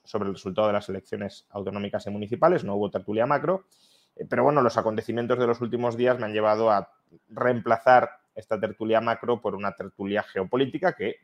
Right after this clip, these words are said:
también podría haber llegado a tener implicaciones macroeconómicas. Como no, mañana veremos cómo abren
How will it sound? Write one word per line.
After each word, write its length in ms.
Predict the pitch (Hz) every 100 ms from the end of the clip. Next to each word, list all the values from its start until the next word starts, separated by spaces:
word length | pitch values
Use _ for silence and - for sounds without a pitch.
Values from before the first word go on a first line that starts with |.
| -
también 340 | 92 98 104
podría 520 | - 110 110 123 135
haber 160 | 104 104
llegado 460 | 107 104 104 104 101
a 160 | 98
tener 320 | - 107 104 - _ _ _ _
implicaciones 640 | 113 98 104 98 107 104
macroeconómicas. 800 | 104 101 98 135 160 95 - 92
Como 220 | _ 101 107
no, 160 | 104
mañana 340 | - 92 95 98
veremos 400 | 98 98 95 -
cómo 300 | - 98 95
abren 340 | 95 92 95